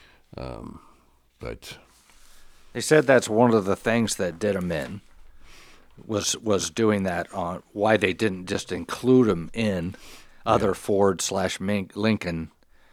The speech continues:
Speaker 2: dealerships
Speaker 1: Right.
Speaker 2: rather than doing it separate like that. Um, I don't know. Sounded like a pretty good idea.
Speaker 1: Yeah. Well, it was a good idea.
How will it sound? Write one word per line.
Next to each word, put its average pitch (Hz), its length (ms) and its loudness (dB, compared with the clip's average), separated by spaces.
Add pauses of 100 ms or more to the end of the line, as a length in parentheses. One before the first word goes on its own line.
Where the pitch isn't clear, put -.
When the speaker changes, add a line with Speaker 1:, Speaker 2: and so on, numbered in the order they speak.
(100)
Speaker 2:
dealerships 104 800 0
Speaker 1:
Right. 76 360 -6
Speaker 2:
rather 98 340 2
than 90 320 -2
doing 101 360 0
it 80 200 -8 (460)
separate 135 460 0
like - 260 -10
that. 69 320 -8 (360)
Um, 90 440 -8 (800)
I 107 100 4
don't 143 120 6
know. 117 340 2
Sounded 120 360 4
like 98 160 4
a 87 60 -4
pretty 107 240 0
good 92 180 -2
idea. 78 600 -2 (280)
Speaker 1:
Yeah. 69 380 -8 (1400)
Well, 85 140 -10
it 113 60 -6
was 87 280 -6
a - 40 -16
good 71 180 -12
idea. 53 580 -16